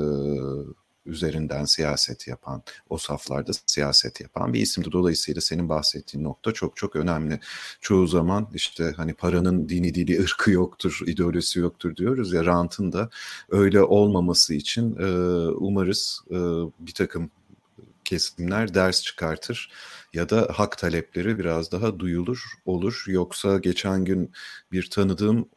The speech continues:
artık İstanbul'da yaşıyor kendisi. E, oldukça yüklü bir miktara demir kesme makası almıştı. Arabasının bagajında bulunduracak. Ee,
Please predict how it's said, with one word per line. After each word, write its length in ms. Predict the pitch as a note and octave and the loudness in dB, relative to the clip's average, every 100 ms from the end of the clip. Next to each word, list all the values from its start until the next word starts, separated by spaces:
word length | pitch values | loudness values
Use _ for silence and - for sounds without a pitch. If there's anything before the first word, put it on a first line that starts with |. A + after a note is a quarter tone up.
| _ | _
artık 360 | F2+ F#2 - D2+ | -2 -2 -2 -6
İstanbul'da 540 | - F2 E2 D#2+ D2+ | -4 0 0 0 -2
yaşıyor 360 | D2 - C#2+ C#2+ | -4 -4 -6 -6
kendisi. 640 | D#2 D2+ C#2+ - - A#2 - - - - | -6 -6 -4 -4 -4 -6 -10 -20 -20 -6
E, 40 | F2+ | 0
oldukça 600 | F#2 F2 F#2 - - G2 | 4 4 2 -2 -2 0
yüklü 300 | F2+ - F2 | 0 0 0
bir 60 | F#2 | 0
miktara 580 | E2+ - F#2+ F#2+ A2 A2+ - _ _ G2 | 0 0 2 2 2 -2 -14 _ _ 2
demir 220 | G2+ G#2+ | 4 4
kesme 540 | - G2+ - - G2+ | 0 0 0 -2 0
makası 500 | F#2 E2+ E2 - - | 0 -2 -2 -2 -2
almıştı. 680 | D#2 D2+ C#2+ - - F#2 G2 _ | -4 -4 -4 -6 -6 -6 -6 _
Arabasının 560 | D#2 E2 D#2+ - E2+ D#2 | -6 -4 -2 -2 -2 -4
bagajında 540 | D2+ D#2 D#2+ D2+ D#2+ - D2+ | -2 -2 -2 -4 -4 -6 -8
bulunduracak. 720 | D2 D2+ C#2 A#1 - D2+ - - - - - _ | -4 -4 -4 -8 -8 -8 -10 -20 -18 -18 -20 _
Ee, 40 | F#2 | 0